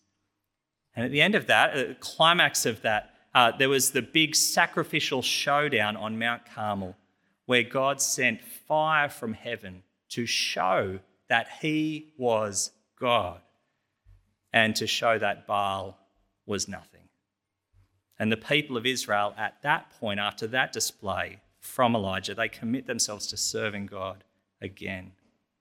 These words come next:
After three and a half years, Elijah prays again. The drought breaks, the rain comes, and the earth bears fruit. And so do you see the point of the example that James chose?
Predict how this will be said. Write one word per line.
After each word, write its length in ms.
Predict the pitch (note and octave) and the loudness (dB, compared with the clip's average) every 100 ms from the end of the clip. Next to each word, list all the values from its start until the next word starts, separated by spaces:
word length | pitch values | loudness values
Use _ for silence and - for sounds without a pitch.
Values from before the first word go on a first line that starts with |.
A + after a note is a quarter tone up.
| _ _ _ _ _ _ _ _ | _ _ _ _ _ _ _ _
After 240 | G#2+ A2 A2 | -6 -4 -6
three 300 | - C3+ C3+ | -6 0 2
and 80 | |
a 60 | B2+ | 4
half 260 | A2+ G#2 A2 | 2 0 -2
years, 180 | G#2+ | -4
Elijah 400 | - G#2 G#2 G#2 | -2 0 0 -2
prays 500 | G#2+ _ - C3 C3+ | -6 _ -4 -2 0
again. 360 | A#2 F#2+ G2 F#2+ _ _ | -2 -4 -6 -6 _ _
The 120 | - G#2 | -2 -2
drought 540 | G#2+ A#2+ B2 B2+ - | -2 2 4 4 0
breaks, 360 | G#2 F#2 F#2+ - | -8 -8 -6 -6
the 160 | A2 | -4
rain 400 | G#2 A#2+ B2 B2+ | 0 2 4 4
comes, 400 | B2 - F#2+ G2 | -2 -4 -6 -4
and 120 | G2 G2 | -6 -6
the 140 | G#2 | -4
earth 220 | G#2 G2+ - | -4 -6 -6
bears 300 | G2 G2 - | -6 -4 -4
fruit. 440 | - - F2+ F2+ _ _ - - _ _ _ _ _ _ _ _ _ _ _ | -6 -12 -12 -12 _ _ -20 -20 _ _ _ _ _ _ _ _ _ _ _
And 100 | A2 | 0
so 120 | - | 2
do 60 | C#3 | 4
you 80 | C#3+ | 4
see 200 | - F3+ | 2 0
the 100 | G3 | 0
point 480 | - - E3+ E3+ C3 | -6 -4 0 0 -2
of 100 | A#2+ | -6
the 100 | A2+ | -4
example 520 | A2+ A#2+ B2 B2 G2 | -2 -2 -2 -4 -8
that 180 | F#2+ - | -8 -8
James 540 | A2 G#2 G2+ G2+ - _ | -8 -8 -6 -6 -8 _
chose? 720 | - - G#2+ G2+ F#2+ - - | -10 -4 -4 -4 -8 -12 -12